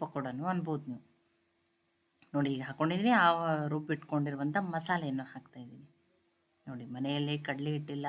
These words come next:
ಅಕ್ಕಿ ಹಿಟ್ಟಿಲ್ಲ, ಯಾವ ಹಿಟ್ಟಿಲ್ಲ ಅಂದ್ರೂ ಹಿಟ್ಟನ್ನ ಬಳಸ್ತೇನೆ ಈ ರೀತಿ ಟೇಸ್ಟಿಯಾಗಿ ಪಕೋಡಾನ ಮಾಡ್ಬೋದು. ಸ್ವಲ್ಪ ಎಳೆ ಪಾಲಕ್ ಸೊಪ್ಪಿದ್ರು ಅದನ್ನು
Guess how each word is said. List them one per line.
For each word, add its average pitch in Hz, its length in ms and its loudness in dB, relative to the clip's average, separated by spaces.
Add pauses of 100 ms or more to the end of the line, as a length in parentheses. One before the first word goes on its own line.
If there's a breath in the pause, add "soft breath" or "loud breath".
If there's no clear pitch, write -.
(160)
ಅಕ್ಕಿ 143 240 -6
ಹಿಟ್ಟಿಲ್ಲ, 147 260 -2 (140)
ಯಾವ 147 400 0
ಹಿಟ್ಟಿಲ್ಲ 165 420 -2
ಅಂದ್ರೂ 151 260 0 (140)
ಹಿಟ್ಟನ್ನ 160 460 2 (120)
ಬಳಸ್ತೇನೆ 147 520 -2 (240)
ಈ 151 120 0
ರೀತಿ 147 220 -8 (140)
ಟೇಸ್ಟಿಯಾಗಿ 147 540 -2 (480 loud breath)
ಪಕೋಡಾನ 143 400 0 (120)
ಮಾಡ್ಬೋದು. 143 360 -2 (120)
ಸ್ವಲ್ಪ 165 320 2 (180)
ಎಳೆ 143 160 0 (160)
ಪಾಲಕ್ 143 300 0
ಸೊಪ್ಪಿದ್ರು 139 480 -6
ಅದನ್ನು 147 240 -2